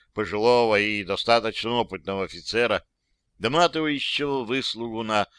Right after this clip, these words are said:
Форрестоле. «Звезда, я Сокол-четыре. У меня здесь неопознанный транспортный самолет типа «Юнкерс» неустановленной государственной принадлежности.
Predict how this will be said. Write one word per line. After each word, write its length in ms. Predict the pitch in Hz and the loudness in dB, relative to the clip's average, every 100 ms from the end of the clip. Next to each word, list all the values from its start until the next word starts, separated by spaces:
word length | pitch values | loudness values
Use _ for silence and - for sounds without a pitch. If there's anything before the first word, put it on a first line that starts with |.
| _ _ | _ _
Форрестоле. 960 | - 110 117 104 95 - - 71 57 55 _ _ _ _ _ _ - | -2 2 2 0 -6 -8 -8 -8 -10 -16 _ _ _ _ _ _ -14
«Звезда, 460 | 82 113 123 156 | 0 2 6 6
я 140 | 160 120 | 6 6
Сокол-четыре. 920 | 135 143 110 92 - 117 117 113 90 _ _ _ _ 85 | 2 0 -2 -4 -4 -2 2 2 0 _ _ _ _ -8
У 60 | |
меня 340 | 104 139 156 135 | -2 2 2 4
здесь 320 | 151 143 - | 2 0 -4
неопознанный 720 | 110 117 113 135 139 131 127 | 0 0 4 2 2 0 -4
транспортный 680 | 110 117 127 - 127 - 117 | 0 4 4 2 -4 -4 -6
самолет 420 | 101 104 110 113 | -2 0 0 0
типа 280 | - 127 107 | -2 -2 0
«Юнкерс» 680 | 107 113 117 117 110 - - _ _ _ - | 2 0 -2 -2 -2 -4 -12 _ _ _ -4
неустановленной 1040 | 131 156 135 127 127 139 135 135 131 127 | -2 0 0 2 4 4 2 0 -2 -6
государственной 920 | 104 98 107 117 131 117 - 117 117 | -6 -6 0 6 6 4 -4 -6 -6
принадлежности. 1200 | 104 104 107 98 82 107 113 104 101 - 98 90 | -6 -6 -6 -6 -2 0 0 -2 -10 -8 -8 -8